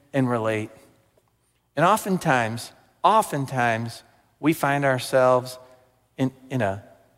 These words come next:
a situation where we're stuck because we've made a bad decision. It might be one bad decision. It might be a series of poor choices.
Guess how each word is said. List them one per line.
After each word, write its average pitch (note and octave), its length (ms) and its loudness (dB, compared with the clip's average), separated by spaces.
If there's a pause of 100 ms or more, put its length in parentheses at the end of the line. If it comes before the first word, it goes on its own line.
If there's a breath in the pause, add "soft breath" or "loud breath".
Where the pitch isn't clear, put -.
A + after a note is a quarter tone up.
(800)
a C3 60 -6
situation C3+ 960 -2
where A#2+ 180 0
we're A2+ 200 -4 (380)
stuck - 640 -4 (1600)
because C3+ 320 -6
we've C#3 260 -4
made C3+ 240 2
a A2 40 -2
bad A2 340 0
decision. F#2 600 -10 (760)
It A3 100 2
might G#3+ 220 2
be F3+ 100 2
one D#3 300 4
bad D#3+ 240 2
decision. D3 600 -4 (720)
It C4 100 0
might B3 240 4
be A3+ 160 4
a F#3+ 60 8
series G#3+ 640 0
of D3 240 -2
poor F3+ 260 6
choices. E3 880 0